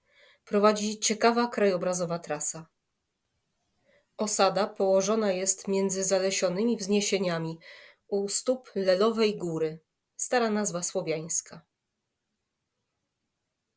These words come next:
W środku wsi rośnie liczący przeszło sześćset lat dąb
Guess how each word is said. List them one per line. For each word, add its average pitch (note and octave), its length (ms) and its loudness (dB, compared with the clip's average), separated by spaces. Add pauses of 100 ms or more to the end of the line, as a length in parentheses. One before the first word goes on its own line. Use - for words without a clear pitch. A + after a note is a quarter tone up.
(420)
W - 80 -10
środku A#3 360 -2
wsi F3+ 520 -6 (320)
rośnie G3+ 540 -2
liczący G3 580 0
przeszło F#3 460 -6
sześćset G3+ 840 -4
lat F3 420 -10 (300)
dąb F3+ 420 0